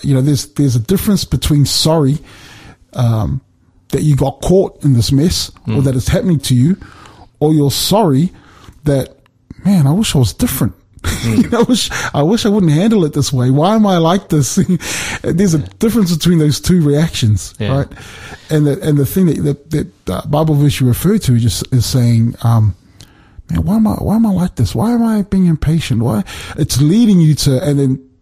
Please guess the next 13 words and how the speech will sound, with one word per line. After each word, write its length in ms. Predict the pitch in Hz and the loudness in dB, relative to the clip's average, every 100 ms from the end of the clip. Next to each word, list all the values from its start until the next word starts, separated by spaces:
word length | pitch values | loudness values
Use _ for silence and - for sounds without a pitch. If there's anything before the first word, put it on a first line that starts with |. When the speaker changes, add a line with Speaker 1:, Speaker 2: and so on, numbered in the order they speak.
| _ _ _ - | _ _ _ -4
Speaker 1:
you 100 | 143 | 0
know, 100 | 139 | 0
eventually 500 | 151 151 220 - 131 | 0 2 0 0 0
you 80 | 123 | 0
turn 220 | - 151 | 0 -2
to 180 | 135 127 - _ - | 0 -4 -8 _ -6
Speaker 2:
We 60 | |
Speaker 1:
God. 220 | 104 156 156 | -2 0 0
Speaker 2:
turn 80 | |
to 100 | 110 | -2
God, 340 | 90 87 78 - - | -6 -6 -8 -10 -10
yeah. 220 | 90 80 - | -8 -6 -4
Speaker 1:
Yeah. 400 | 180 226 180 | -2 0 0